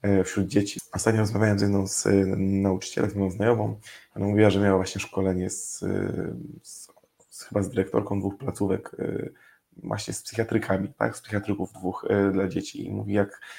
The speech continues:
o tym, jak strasznie dużo dzieci teraz potrzebuje, e, psychiatry, pomocy. Jak dużo osób, szczególnie też przez tą pandemię, przez różne inne rzeczy, ale myślę też, że przez system edukacji, bo jest bardzo, bardzo mocno stresujący i wyniszczający dziecko.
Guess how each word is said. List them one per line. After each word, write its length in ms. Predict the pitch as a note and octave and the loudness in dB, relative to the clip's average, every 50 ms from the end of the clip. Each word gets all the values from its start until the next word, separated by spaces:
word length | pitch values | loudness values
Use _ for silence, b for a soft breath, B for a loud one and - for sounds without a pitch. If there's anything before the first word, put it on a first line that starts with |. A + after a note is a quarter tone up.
| B B B B - | B B B B -12
o 80 | G#2+ | -12
tym, 160 | - - G#2+ G#2 | -6 -2 0 0
jak 220 | G#2 G#2 G#2 - | 0 0 0 -4
strasznie 960 | - - - - - - - - - - - - - F#2+ G2+ - - - G#2 | -10 -10 -12 -12 -14 -16 -16 -16 -16 -16 -16 -8 -6 -4 -4 -2 -2 -2 0
dużo 320 | F#2 F#2+ G2+ G2+ G#2 G2+ F#2+ | 0 0 2 4 4 4 4
dzieci 200 | - - - - | 2 -2 -6 -6
teraz 160 | - G2 - | -4 -4 -4
potrzebuje, 680 | - F#2 - - - - G2+ - G2 - - - - B B B B B B _ - | -6 -8 -10 -8 -8 -8 -8 -8 -6 -6 -6 -6 -8 B B B B B B _ -4
e, 300 | F#2+ F#2+ F#2+ F#2+ F#2+ F#2+ | -2 0 2 2 0 0
psychiatry, 560 | - - - F#2+ - - G2 G2 - - - | -2 -4 -6 -4 -2 -2 -2 -2 -2 -6 -6
pomocy. 520 | - G2+ G2+ G2+ G2+ G2+ - - - - B B B B B B _ - - | -2 0 2 2 2 2 -2 -6 -8 -8 B B B B B B _ -8 -4
Jak 140 | F#2+ F#2+ | -4 -2
dużo 220 | F#2+ G2+ G2 - - | -2 0 0 0 0
osób, 260 | - - - - G#2+ - | 0 -2 -6 -8 -12 -12
szczególnie 360 | - - - - A2+ A#2 G#2+ G2+ | -12 -8 -6 -2 -2 0 0 -2
też 100 | F#2+ - | -4 -6
przez 200 | - - - - | -8 -10 -8 -4
tą 140 | - G2 F#2+ | -4 -4 -2
pandemię, 560 | G2 G2+ G2+ F#2+ G#2+ A2+ A2 G2 F#2+ G2 F#2+ | 0 2 2 2 2 2 2 2 2 0 0
przez 500 | - - - F#2+ G2 - - - - - - G#2 - G#2+ | -2 -4 -4 -4 -4 -6 -8 -12 -12 -12 -12 -12 -10 -10
różne 280 | G#2+ G2+ G#2 G#2 G#2 | -10 -6 -4 -2 -2
inne 180 | G2+ G2 G2 G2 | 0 0 0 -2
rzeczy, 360 | F#2+ F#2+ - - - A#2 A#2 B B B B B B B B - | -2 -2 -2 -4 -4 -6 -6 B B B B B B B B -4
ale 320 | - G#2+ G#2+ A2+ - - - - | 0 2 4 4 4 2 0 -4
myślę 220 | A2 A2 - A2 | -4 -2 -4 0
też, 180 | - A#2 G#2+ G2+ | 2 2 4 4
że 100 | G#2 G2 | 2 0
przez 220 | - - G2+ - | -2 -2 -4 -2
system 300 | - G2 - - G2+ G2+ | -4 -4 -2 2 2 2
edukacji, 560 | G2+ G2+ F#2 - G2+ G2 - - - G2 F#2+ | 2 2 2 0 0 0 0 0 0 0 0
bo 240 | F2 G2 F#2+ F#2+ F#2 | 2 4 4 4 6
jest 220 | G2 F#2+ F#2 - | 4 2 0 0
bardzo, 360 | - G2 G2 G2 F#2+ - - - | 2 2 4 4 2 -2 -2 0
bardzo 300 | - F2+ F#2+ - F#2 F#2+ | 0 0 0 0 0 -2
mocno 260 | F#2+ F#2 - F#2+ G2 | -2 -2 -4 -6 -8
stresujący 600 | - - F#2+ - - G2 G2 G2 F#2+ - - G2 | -6 -6 -8 -4 -2 0 0 0 0 0 0 2
i 100 | G2 G2 | 2 2
wyniszczający 760 | - G2 F#2+ F#2 - - G2+ G2 F#2+ F#2+ - - - F#2 F#2+ | 2 0 0 0 0 2 2 2 2 0 -2 -4 -4 -4 -2
dziecko. 460 | F#2 F#2+ F#2 - - - - - B | 0 0 -2 -2 -2 -2 -2 -2 B